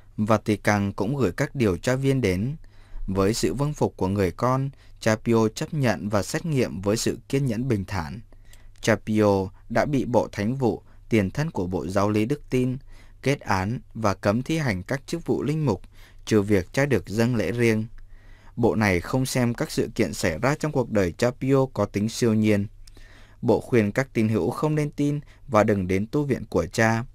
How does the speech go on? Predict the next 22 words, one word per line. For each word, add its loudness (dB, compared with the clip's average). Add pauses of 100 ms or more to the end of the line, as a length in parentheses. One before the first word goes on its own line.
(500)
Bộ 2
còn -2
cấm 0
cha 2
tiếp -4
xúc -4
với 2
các -2
tín 0
hữu. -2 (760)
Tuy 4
thế, 2
trước -2
các -4
hiện -2
tượng 0
thần -2
bí 2
như 2
các -2
dấu 2
thánh, -2